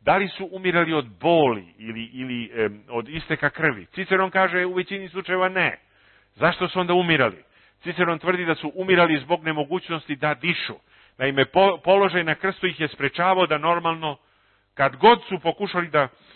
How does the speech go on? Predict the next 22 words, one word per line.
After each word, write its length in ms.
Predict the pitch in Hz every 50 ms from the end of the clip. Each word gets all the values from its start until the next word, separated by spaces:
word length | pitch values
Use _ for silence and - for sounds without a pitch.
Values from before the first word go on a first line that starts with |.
| - _ _ _ _ _ -
uzmu 420 | 170 185 165 156 151 147 143 139 _ -
od-, 180 | 151 131 127 - - 131
vazduh, 400 | 135 156 185 196 175 202 190 160
onda 160 | 185 185 175
su 160 | 151 - 156
morali 380 | 143 151 180 202 208 202 185 170
malo 260 | 165 170 170 170 165
da 120 | 147 151 135
se 260 | - - 135 123 110 _ _ _ _
oslone 540 | 147 156 160 - - 165 175 175 165 156 147
na 80 | 139
klinove 540 | - - 160 175 180 165 160 139 127 110 90 82 _ _ _ _
u 160 | 127 123 127
nogama 480 | 139 156 180 170 175 180 165 165 156 139 - 156
i 280 | 170 175 170 156 139 _ _ _ _ _ _ _ _ _ _ _ _ _ _ _ _ _ _ _ _ _ _ _ - -
klinove 400 | 151 185 180 180 175 160 160 147
u 160 | 139 135 135
rukama 500 | 151 160 151 - 156 143 143 135 131 120 _ _ _ _ -
po 120 | 127 131
cenu 500 | - - 180 190 190 185 180 170 143 110 _ _ _ _
neverovatnih 840 | - 135 165 196 214 226 233 214 202 185 180 170 165 156 - 156 143
bolova. 380 | 127 131 123 113 104 90 78